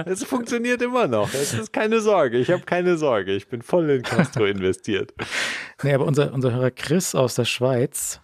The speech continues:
Speaker 2: ähm, den habe ich auch schon mal getroffen, das, äh, der, der hat sich nämlich gedacht, er hätte auch gerne einen alten Podcast-Client wieder.
Speaker 1: Mhm.
Speaker 2: Nämlich Instacast. Er hat sich Instacast besorgt von Martin Hering und hat Instacast neu aufpoliert.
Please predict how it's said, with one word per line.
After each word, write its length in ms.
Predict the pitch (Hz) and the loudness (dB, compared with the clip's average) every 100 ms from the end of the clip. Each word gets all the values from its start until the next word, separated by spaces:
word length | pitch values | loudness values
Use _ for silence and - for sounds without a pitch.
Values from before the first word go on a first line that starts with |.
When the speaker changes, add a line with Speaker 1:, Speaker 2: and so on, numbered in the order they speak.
| _ | _
Speaker 2:
ähm, 440 | 127 120 113 113 113 _ - _ _ - | -2 2 2 0 -2 _ -20 _ _ 2
den 100 | 127 | 4
habe 80 | 139 | 4
ich 60 | |
auch 40 | 127 | 4
schon 80 | |
mal 80 | 127 | 4
getroffen, 520 | 120 - 120 - 143 | 2 -2 -4 -2 -4
das, 300 | 147 135 - - | -4 -6 -8 -6
äh, 300 | 131 117 113 | -2 -2 -2
der, 200 | 123 117 | -2 0
der 120 | 120 | 0
hat 140 | 143 | 0
sich 140 | 165 156 | 0 2
nämlich 340 | 151 147 - | 2 2 0
gedacht, 420 | 135 135 143 - | -2 0 -2 -4
er 120 | - 139 | -2 0
hätte 240 | 139 175 | 0 2
auch 220 | 180 - | 0 2
gerne 340 | 175 156 143 139 | 2 4 4 2
einen 260 | 123 120 | 2 2
alten 260 | 123 120 127 | 0 -4 -4
Podcast-Client 720 | 160 - 117 - 117 113 110 | -4 -6 -8 -6 -6 -4 -6
wieder. 260 | 107 - - _ _ _ 104 | -10 -12 -20 _ _ _ -8
Speaker 1:
Mhm. 260 | 98 95 _ _ | -6 -8 _ _
Speaker 2:
Nämlich 420 | 120 127 165 - - | 0 2 2 0 2
Instacast. 800 | 185 165 127 113 101 - - _ _ _ _ _ _ _ - | 2 2 0 -6 -8 -12 -14 _ _ _ _ _ _ _ -8
Er 60 | |
hat 80 | 113 | -6
sich 160 | 117 - | -6 2
Instacast 840 | 202 - 131 - 104 107 - - | 2 4 0 0 -6 -6 -10 -8
besorgt 640 | - 113 110 147 - - - _ _ _ | -4 -2 -2 -4 -6 -18 -18 _ _ _
von 180 | - 120 | -2 2
Martin 280 | 113 113 117 | 2 2 0
Hering 400 | 107 104 120 185 _ _ _ _ _ - | 0 -2 -4 -4 _ _ _ _ _ -4
und 120 | 135 | -2
hat 80 | 190 | 4
Instacast 680 | 214 220 160 - 113 107 123 | 4 4 0 0 -4 -2 0
neu 200 | 117 131 | 2 2
aufpoliert. 800 | 117 - - 107 90 90 - | -2 -4 -8 -8 -8 -16 -20